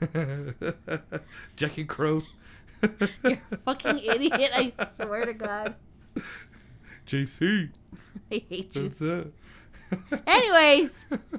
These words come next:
Speaker 1: Anyways, you like Clue too.
Speaker 2: I do like Clue.
Speaker 1: So, why are you acting like you don't like it?
Speaker 2: I didn't, <laughs> I didn't even fucking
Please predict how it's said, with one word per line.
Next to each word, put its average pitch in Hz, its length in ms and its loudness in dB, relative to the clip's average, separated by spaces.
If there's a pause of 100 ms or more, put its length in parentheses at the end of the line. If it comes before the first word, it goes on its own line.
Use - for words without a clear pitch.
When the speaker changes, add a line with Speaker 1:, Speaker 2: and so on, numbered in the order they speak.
(720)
Speaker 1:
Anyways, 160 580 4
you 175 180 -6
like 180 200 -4
Clue 202 260 -4
too. 196 420 -4
Speaker 2:
I 226 80 -8
do 359 220 -4
like 233 220 -6
Clue. 156 180 -12
Speaker 1:
So, 110 280 -10 (1080)
why 131 100 -6
are 147 60 -2
you 160 40 0
acting 160 260 -6
like 131 200 -8
you 123 80 -6
don't 131 120 -8
like 147 220 -10
it? - 140 -16
Speaker 2:
I 233 100 -6
didn't, 427 300 -2
<laughs> - 40 0
I 330 100 8
didn't 427 160 -2
even 440 120 -2 (240)
fucking 523 320 -4